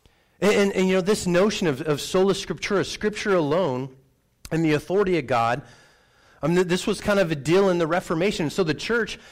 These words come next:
w-, w-, they were saying, "Hey, our authority is just the same as God's. And so you gotta do whatever we say." And then they were s-, they were teaching things that weren't in line with the word of God. And these reformers are like, "Whoa, whoa, whoa, whoa, wait a minute, wait, wait, wait, wait.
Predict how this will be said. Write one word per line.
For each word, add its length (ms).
w-, 180
w-, 200
they 120
were 100
saying, 300
"Hey, 180
our 180
authority 440
is 140
just 200
the 60
same 300
as 120
God's. 520
And 120
so 100
you 100
gotta 180
do 180
whatever 320
we 140
say." 360
And 160
then 120
they 140
were 140
s-, 160
they 200
were 180
teaching 480
things 260
that 160
weren't 200
in 100
line 200
with 160
the 140
word 160
of 100
God. 280
And 100
these 140
reformers 380
are 40
like, 140
"Whoa, 100
whoa, 140
whoa, 200
whoa, 240
wait 220
a 40
minute, 160
wait, 120
wait, 100
wait, 200
wait. 260